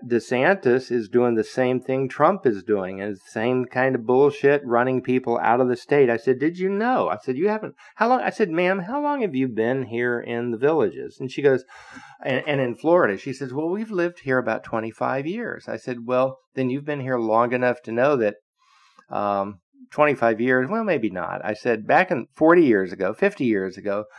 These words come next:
the public school system in Florida was one of the very best in the country. Florida was one of the best places to live in the country. Florida was one of the cheapest places in the country.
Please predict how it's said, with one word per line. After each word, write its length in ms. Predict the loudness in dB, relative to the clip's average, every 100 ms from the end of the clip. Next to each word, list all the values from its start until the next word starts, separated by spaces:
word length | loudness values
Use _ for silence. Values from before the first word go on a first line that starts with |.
| -20
the 60 | -20
public 360 | -4 -2 -2 -8
school 360 | -4 -2 -2
system 360 | -4 -8 -6 -8
in 140 | -8
Florida 360 | -6 0 2 4
was 360 | 6 4 4 -4 -20 _
one 220 | 2 4
of 80 | 4
the 80 | 4
very 300 | 4 4 2
best 340 | 2 -2 -2
in 80 | -6
the 80 | -4
country. 480 | 0 -2 -2 -6 -6 _ _ _ _ _
Florida 380 | 0 4 6 6
was 200 | 4 2
one 160 | 0 2
of 80 |
the 60 | 2
best 260 | 4 2 0
places 460 | 0 0 0 -8
to 120 | -2 0
live 220 | 2 0
in 80 | -6
the 80 |
country. 600 | -8 -8 -10 -10 -14 -14 _ _ _ _
Florida 420 | -4 0 2 2
was 260 | 2 0 0
one 180 | 0
of 80 | 2
the 100 | 0
cheapest 520 | 0 2 2 2 -4
places 460 | _ -2 -2 -6 -10
in 120 | -8
the 100 | -8
country. 500 | -4 -6 -4 -8 -10